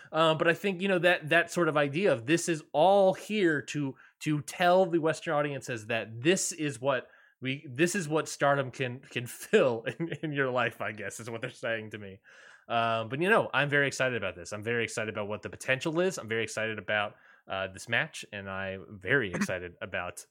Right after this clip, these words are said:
Speaker 1: the
Speaker 2: I mean,
Speaker 1: post-match.
Speaker 2: I, I've said this many times. I think they're potentially, potentially to play the game, uh, they're adding the best U S women's wrestler I've seen in
Speaker 1: Mm-hmm.
Speaker 2: terms of in-ring. So I'm excited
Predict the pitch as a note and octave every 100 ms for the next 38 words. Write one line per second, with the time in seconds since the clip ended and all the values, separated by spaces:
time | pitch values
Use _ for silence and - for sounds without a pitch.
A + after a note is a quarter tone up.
0 | - F2 F2+ F3 D3+ - - - _ _
1 | _ _ _ _ _ D3+ D#3+ D3+ C#3 F#3
2 | D#3 C#3 B2+ C3 A#2+ A#2 A2 G#2+ A2 G#2
3 | A#2+ A2+ A#2 A2 G#2+ G#2 _ _ _ -
4 | C3+ G#3+ A#3 - G3 E3 E3 F#3+ _ -
5 | E3+ C#3 A#2+ C3 C3+ - B2 B2 G#2 A#2
6 | - - - - - B2+ A#2+ A#2+ C3+ C#3+
7 | C#3 B2+ B2+ C3 B2+ B2 B2 A#2+ A2+ B2
8 | A#2 A#2 - A#2+ A#2 A2 - - G#2+ G#2+
9 | G#2+ G#2+ G#2 - G#2 G#2 _ _ _ _
10 | G#2+ G#2+ - - - A#2+ _ _ _ A#2+
11 | G2+ A2+ A2 - A2 A2 G2+ - _ _
12 | - A2 - _ _ _ _ _ _ A#2+
13 | A#2+ - G#2+ G#2